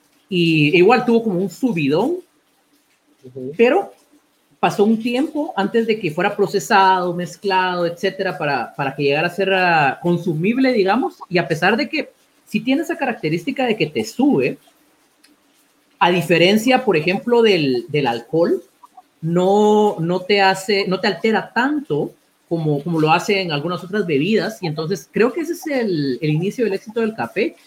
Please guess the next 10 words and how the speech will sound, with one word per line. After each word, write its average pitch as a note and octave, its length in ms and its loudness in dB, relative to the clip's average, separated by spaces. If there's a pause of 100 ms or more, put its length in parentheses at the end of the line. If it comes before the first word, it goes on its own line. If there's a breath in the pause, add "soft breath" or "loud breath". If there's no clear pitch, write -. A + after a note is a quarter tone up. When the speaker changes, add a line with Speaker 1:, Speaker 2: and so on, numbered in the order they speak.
(240 soft breath)
Speaker 1:
a-, D3 80 0 (240)
allá C#3 380 2
por, G3 340 4
ah, C#3+ 500 2
¿qué G3 100 0
será? B3+ 220 2 (160)
Tal F3 100 -4
vez F3+ 100 0
el A3+ 100 4
Renacimiento, F3+ 680 -4